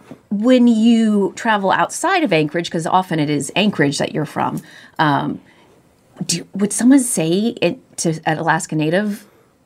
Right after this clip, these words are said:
"I'm fifth generation," and be saying the same thing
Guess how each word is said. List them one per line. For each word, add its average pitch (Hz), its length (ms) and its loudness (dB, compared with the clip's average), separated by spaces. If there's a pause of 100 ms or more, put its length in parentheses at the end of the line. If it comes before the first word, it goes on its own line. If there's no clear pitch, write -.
(140)
"I'm 196 160 2
fifth 190 220 0
generation," 151 760 -2 (320)
and 185 140 0
be 180 100 0
saying 175 380 0
the 160 60 -2
same 156 320 -2
thing - 560 -2